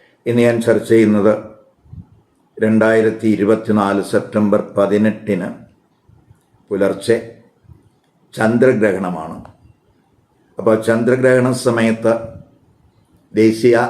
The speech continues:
അന്തർദേശീയ തലത്തിൽ ഉണ്ടാകാവുന്ന സംഭവവികാസങ്ങൾ, അതുപോലെ ഓരോ കൂറുകാർക്കും ലഗ്നക്കാർക്കും ഈ ഗ്രഹണ സമയത്ത് ശ്രദ്ധിക്കേണ്ട കാര്യങ്ങൾ,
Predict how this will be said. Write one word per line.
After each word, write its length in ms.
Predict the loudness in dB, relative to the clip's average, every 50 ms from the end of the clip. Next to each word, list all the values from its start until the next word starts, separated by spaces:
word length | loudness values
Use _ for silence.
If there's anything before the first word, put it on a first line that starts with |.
| -4 -4
അന്തർദേശീയ 840 | -2 0 2 2 2 2 0 0 0 0 2 2 0 0 0 0 2
തലത്തിൽ 520 | 2 2 2 0 0 0 0 0 0 0 -2 -6 -16 -20 -20 _ _ _ _ _ _ _ _ _ _ _ _ _ -8
ഉണ്ടാകാവുന്ന 680 | -6 -2 0 0 0 2 2 2 2 0 0 -2 -4 -6
സംഭവവികാസങ്ങൾ, 880 | -4 -4 -4 -2 0 0 2 2 2 0 -2 -4 -6 -6 -6 -6 -6 -8 -10 -16 -20 _ _ _ _ _ _ _ _ _ _ _ _ -4
അതുപോലെ 680 | 0 2 4 4 4 4 4 2 2 0 -2 -4 -10 -18 -20 -20 _ _ _ _ _ _ _ _ _ -20 -20 -10 -2
ഓരോ 340 | 2 2 4 4 4 2 2 2
കൂറുകാർക്കും 640 | 4 4 6 6 4 4 2 0 -2 -4 -2 0
ലഗ്നക്കാർക്കും 920 | 2 2 0 0 -2 -6 -6 -4 -2 -2 -2 -2 -2 -4 -6 -8 -8 -10 -16 -20 -20 _ _ _ -6 -4
ഈ 100 | -2 0
ഗ്രഹണ 360 | 2 2 2 2 2 0 -2
സമയത്ത് 760 | -2 0 0 2 2 0 0 -2 -4 -4 -4 -4 -6 -12 -20 _ _ _ _ _ _ _ -2
ശ്രദ്ധിക്കേണ്ട 540 | 0 0 0 0 0 0 2 2 2 2 0
കാര്യങ്ങൾ, 680 | -2 0 0 -2 0 0 0 -2 0 -2 -2 -4 -6